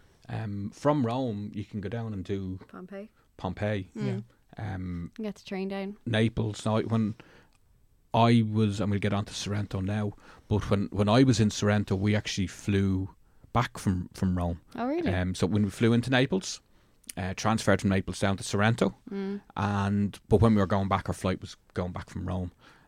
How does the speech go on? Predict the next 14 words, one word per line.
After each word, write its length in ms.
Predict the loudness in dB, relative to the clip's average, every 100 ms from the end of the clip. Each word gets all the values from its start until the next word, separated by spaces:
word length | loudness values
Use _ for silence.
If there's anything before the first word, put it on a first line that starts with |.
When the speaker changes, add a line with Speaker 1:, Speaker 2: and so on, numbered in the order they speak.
| -6
Speaker 1:
and 540 | -2 -2 -2 -4 -4 -4
we 80 |
got 180 | 0 0
one 100 | 0
of 60 | -2
the 60 |
bullet 300 | 0 0 0
trains, 340 | 0 0 0 0
one 100 | -2
of 60 |
those 580 | 0 -2 -2 -6 -14 -16 -20 _ _ _ _ _
three 220 | -2 2
hundred 280 | 4 2 0
and 180 | -4 -4